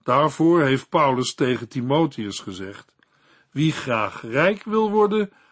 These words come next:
komt al gauw in verleiding en raakt verstrikt in de begeerte naar onnodige en verkeerde dingen en gaat tenslotte verloren."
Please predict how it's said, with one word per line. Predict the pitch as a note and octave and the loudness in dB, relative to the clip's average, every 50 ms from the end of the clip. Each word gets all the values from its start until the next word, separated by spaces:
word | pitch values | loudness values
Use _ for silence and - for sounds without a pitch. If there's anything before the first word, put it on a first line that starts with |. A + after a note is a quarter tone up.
| _ _ _ | _ _ _
komt | - A3+ A#3 G#3 - | 0 2 2 2 2
al | G3+ F#3+ F3 | 2 2 2
gauw | - - G#3 G#3 G#3 G3 F#3+ | 2 2 2 2 2 2 2
in | F#3+ F#3+ F3+ | 0 0 0
verleiding | D3+ E3+ E3+ F3+ F#3+ F#3+ F#3+ F#3+ E3 D3 A#2+ A2 G2 - _ _ _ _ _ _ _ | 0 2 2 4 4 4 2 0 -2 -4 -6 -6 -10 -14 _ _ _ _ _ _ _
en | _ F#3+ F3 E3+ | _ 0 2 4
raakt | F3 F3 E3+ E3+ D#3+ - | 4 4 4 2 0 -4
verstrikt | - - C#3+ A#2+ - - - F3 G#3+ A3 - - - | -6 -6 -4 -4 -4 -4 0 0 0 0 0 -2 -2
in | E3+ D#3+ D#3 | 0 0 0
de | C#3+ C3 | 0 0
begeerte | B2+ B2 - - D3 D3+ G#3+ G#3+ G#3 - F3+ | -2 -4 -2 0 0 2 2 2 2 0 -2
naar | E3 E3 D3+ D3+ - | 0 0 -2 -2 -2
onnodige | - G3+ G#3+ A3 G3+ F#3+ F#3 F#3+ G3 G3 F#3+ F#3 F3 - F#3 F#3 F#3+ F#3+ - - - - - _ | 0 0 2 2 2 2 2 4 4 4 2 0 0 0 -2 -2 -2 -4 -8 -16 -20 -20 -12 _
en | - D#3+ D#3 C3 | -2 -2 0 0
verkeerde | C3+ C3+ C3+ - F#3+ G#3 G#3 G3+ G3 F3 F3 D#3+ | -2 -4 -2 -2 -2 2 2 2 2 2 0 0
dingen | D3+ E3+ E3 D3+ A#2 G2 F2+ - _ _ _ _ _ _ _ _ | 2 0 0 0 -2 -6 -8 -14 _ _ _ _ _ _ _ _
en | F#3 D#3+ C#3+ | -2 -2 0
gaat | - D3 C3 B2 A#2+ | 0 0 0 0 0
tenslotte | - C3 A#2+ A#2+ - - D3 C#3 C#3 - E3 D3 | -2 -2 -2 -2 -2 0 0 0 0 0 -2 -2
verloren." | C3 D#3 F3+ F#3+ F#3+ F#3+ F3+ D#3+ A#2 F#2+ E2+ | 0 0 0 2 2 2 2 0 -2 -6 -12